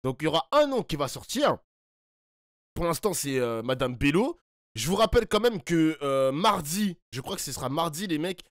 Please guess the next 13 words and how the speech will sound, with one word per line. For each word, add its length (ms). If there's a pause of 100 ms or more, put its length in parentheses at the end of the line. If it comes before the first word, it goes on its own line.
(220)
mardi, 400
Gabriel 360
Attal 220
va 140
démissionner. 840 (300)
Macron 320
va 160
accepter 380
la 100
démission 440
de 60
Gabriel 380
Attal. 360